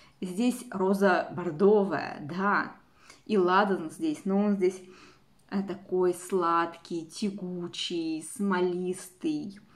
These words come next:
И роза здесь, а, она не сухая.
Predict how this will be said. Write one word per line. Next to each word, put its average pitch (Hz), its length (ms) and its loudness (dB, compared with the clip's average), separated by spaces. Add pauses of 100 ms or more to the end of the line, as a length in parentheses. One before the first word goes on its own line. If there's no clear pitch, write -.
(760)
И 202 160 2
роза 190 400 4
здесь, 185 540 2 (800)
а, 196 80 -4 (1500)
она 202 220 2
не 196 120 4
сухая. 190 720 -6